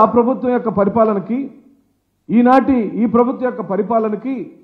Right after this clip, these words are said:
తేడాను కూడా మీరే పోల్చుకోమని ఈ సందర్భంగా నేను మనవి చేస్తూ, మరి జగన్మోహన్ రెడ్డి గారి మీద కక్ష ఉంటే మీరు already పత్రికల్లో రాసి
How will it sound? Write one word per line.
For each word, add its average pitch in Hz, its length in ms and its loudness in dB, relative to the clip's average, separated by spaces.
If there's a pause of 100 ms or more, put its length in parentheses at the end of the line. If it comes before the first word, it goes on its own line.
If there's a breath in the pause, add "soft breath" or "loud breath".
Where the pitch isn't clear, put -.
(720)
తేడాను 208 400 0
కూడా 202 160 0 (600)
మీరే 175 300 2
పోల్చుకోమని 160 580 -2 (400)
ఈ 131 40 -8 (100)
సందర్భంగా 143 460 -6
నేను 113 160 -6
మనవి 120 260 -8
చేస్తూ, - 300 -20 (840)
మరి 185 160 4 (200)
జగన్మోహన్ 233 400 0
రెడ్డి 202 200 -2
గారి 190 200 -4
మీద 175 100 -10 (100)
కక్ష 165 200 -16 (100)
ఉంటే 190 200 -8 (440)
మీరు 151 140 -4 (100)
already 185 340 -4 (180)
పత్రికల్లో 170 580 -8 (120)
రాసి 151 320 -6